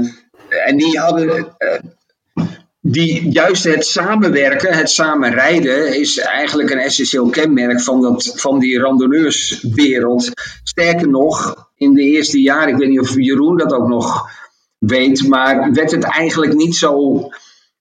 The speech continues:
eh, op prijs gesteld toen ik begon in achtennegentig of zo. Ik dacht van, ja, lekker fietsen, ik wil hard. Tuurlijk wil ik hard, dat wil ik altijd. En, eh, maar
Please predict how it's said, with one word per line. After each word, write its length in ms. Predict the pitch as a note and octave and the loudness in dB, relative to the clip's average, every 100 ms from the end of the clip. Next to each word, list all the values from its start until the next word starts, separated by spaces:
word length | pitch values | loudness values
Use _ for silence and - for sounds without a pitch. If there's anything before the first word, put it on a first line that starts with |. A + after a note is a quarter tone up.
| _ _ | _ _
eh, 340 | B2 B2+ A2 C#3 | -6 -2 0 0
op 140 | D3+ | 0
prijs 360 | - D3+ E3+ - | 0 2 2 0
gesteld 440 | D#3+ - C3 C#3+ | -2 0 2 2
toen 120 | D#3 | 2
ik 100 | C#3 | 2
begon 480 | C3+ C3+ C3+ C#3+ D#3+ | 2 0 0 2 2
in 160 | C#3+ C3 | 0 0
achtennegentig 840 | C3 - B2+ B2 C#3 C3+ B2 A#2 | 0 -2 0 0 0 0 0 0
of 100 | G#2+ | -2
zo. 400 | - G#2 B2+ C3 B2+ - - - | -2 0 0 -2 -4 -10 -14 -4
Ik 140 | A#2+ | -2
dacht 180 | A#2+ A#2+ | 0 -2
van, 80 | C3 | -2
ja, 140 | C#3 | 0
lekker 240 | C3 B2 A#2+ | 2 0 -2
fietsen, 420 | C#3+ E3+ - C3 | -2 0 0 -2
ik 80 | A2 | 0
wil 200 | A2+ G#2+ | 0 0
hard. 480 | C#3 D#3+ D#3 - A2+ - | 0 0 -2 -4 -8 -6
Tuurlijk 300 | F3 E3 B2+ | -4 -2 0
wil 140 | B2+ | 0
ik 80 | A#2 | 0
hard, 300 | A2 A2+ A2 | 0 -2 0
dat 100 | A#2+ | 0
wil 100 | A#2+ | 0
ik 100 | A#2 | 0
altijd. 720 | G#2 G#2 - B2 - - - | 0 -2 -2 -2 -4 -4 -8
En, 560 | - B2+ B3+ B3 - A#3+ - - - - | -6 -2 0 0 0 -2 -6 -16 -18 -8
eh, 320 | A#2 A#2 A#2+ A#2+ A#2 | -4 -2 0 0 0
maar 640 | C#3+ C#3 D#3 D#3 - - | 2 4 2 0 -4 -8